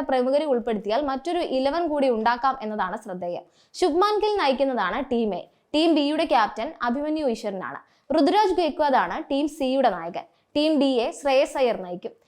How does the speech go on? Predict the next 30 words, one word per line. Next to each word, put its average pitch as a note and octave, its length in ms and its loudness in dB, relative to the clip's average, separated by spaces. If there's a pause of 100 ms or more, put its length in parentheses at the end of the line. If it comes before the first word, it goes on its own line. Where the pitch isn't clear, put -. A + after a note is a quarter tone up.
(140)
ഈ F#4+ 120 2
നാല് F#4+ 400 4
ടീമുകളിലും E4+ 560 0
ഇടം D4 260 0
ലഭിക്കാത്ത C#4+ 480 0
പ്രധാനികളാണ് A#3+ 760 -2
സഞ്ജു C4 320 -2
സാംസൺ, C#4 640 -6
റിങ്കു A#3+ 260 2
സിംഗ്, C4+ 340 -2
ചേതേശ്വർ C4 560 2
പൂജാര A3+ 420 2
തുടങ്ങിയവർ. F3+ 480 -4 (440)
രണ്ടായിരത്തി D#4 440 4
ഇരുപത്തിനാല് D4+ 520 0
ഇരുപത്തിയഞ്ച് C4+ 680 0 (180)
ദുലീപ് B3+ 300 -2
ട്രോഫിക്ക് B3 360 -2
വേണ്ടി G#3+ 360 -2
അറുപത്തിയൊന്ന് D4 680 2
കളിക്കാരെയാണ് A#3 680 0
ബി A#3+ 180 -4
സി C4+ 160 -6
സി C4 120 -10
ഐ C4 100 2
തിരഞ്ഞെടുത്തിട്ടുള്ളത്. G#3+ 760 -2 (400)
ടീമുകളിൽ G4+ 460 4
നിന്ന് G4 140 2
ഒഴിവാക്കപ്പെട്ട E4 840 0
താരങ്ങളെ C4+ 520 0